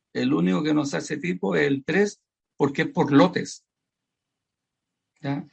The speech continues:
Y que la certificación por lote. Después, los seguimientos por lotes se hacen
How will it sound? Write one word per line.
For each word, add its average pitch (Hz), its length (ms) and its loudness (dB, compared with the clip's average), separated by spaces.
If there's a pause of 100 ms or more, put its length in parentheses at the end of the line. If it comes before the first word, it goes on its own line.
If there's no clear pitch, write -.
(140)
Y 123 160 -8
que 139 160 2
la 131 120 4
certificación 139 800 0
por 147 160 4
lote. - 300 4 (720)
Después, 196 680 4 (360)
los 156 200 6
seguimientos 165 720 2
por 170 160 -4
lotes 185 540 -2
se - 180 -2
hacen 175 500 -4